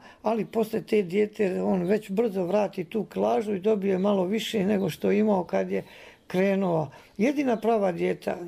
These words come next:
i dijeta koja traje dvije hiljade godina, koja se do danas nije promijenila, je post. Znači, ako mi postimo srijedu i petak i ako postimo, razumijete li, sve postove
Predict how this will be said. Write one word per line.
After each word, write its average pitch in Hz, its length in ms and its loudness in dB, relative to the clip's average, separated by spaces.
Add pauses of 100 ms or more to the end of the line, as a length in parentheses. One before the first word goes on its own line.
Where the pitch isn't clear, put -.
(120)
i 165 80 0
dijeta 240 340 2
koja 220 240 0
traje 233 280 2
dvije 202 160 -2
hiljade 180 260 0
godina, 180 600 0 (320)
koja 214 260 2
se 208 140 -4
do 220 200 0
danas 214 380 0
nije 214 180 2
promijenila, 190 580 2
je 87 220 0
post. - 720 -4 (500)
Znači, 190 720 2 (340)
ako 202 300 0
mi 285 260 2
postimo 233 520 0
srijedu 202 360 0
i 175 60 -2
petak - 580 -6
i 220 200 2
ako 233 240 -2 (100)
postimo, 247 540 0
razumijete 214 520 2
li, 170 60 -2
sve 233 220 0
postove 226 640 -2